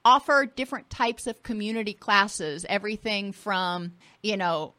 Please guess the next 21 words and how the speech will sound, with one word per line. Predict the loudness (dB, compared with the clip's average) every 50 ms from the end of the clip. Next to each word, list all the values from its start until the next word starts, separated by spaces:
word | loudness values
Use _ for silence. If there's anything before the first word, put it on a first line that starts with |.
| _ -12
accounting | -10 -4 0 2 2 2 0 -4 -6 -6 -4
basics | -2 0 0 0 -2 -4 -2 -2 -2 -2 -4 -8 -12 -12 -12 -12
to | -10 -6 -4 -4 -4 -4 -6 -6 -4
exercise | -4 -4 -4 -4 -8 -10 -10 -10 -6 -2 2 2 4 4 4 2 0 -2 -6 -10
to | -8 -6 -6 -6 -4
learning | -2 -2 -2 -2 -2 -4 -6 -10
Spanish | -10 -12 -8 -6 -4 -4 -4 -4 -4 -4 -6 -6 -10
to | -16 -18 -14
cooking. | -6 -4 -4 -4 -2 -2 -4 -4 -4 -4 -6 -8 -12 -14 -20 -20 -18 _ -4
Uh, | -2 -2 -2 0
there | 2 2 4 4 6
are | 6 6 6
a | 4
lot | 4 2 4 6 6 6 4
of | 2 -4
things, | -4 -6 -6 -6 -8
and | -8 -6 -6
they're | -6 -6
generally | -6 -6 -4 -2 -2 -2 -2 -2 -2 -4 -6
really | -6 -6 -8 -6 -6 -4 -6 -6 -6 -6
affordable. | -8 -10 -10 -12 -8 -4 -2 -2 -2 -4 -6 -6 -6 -6 -6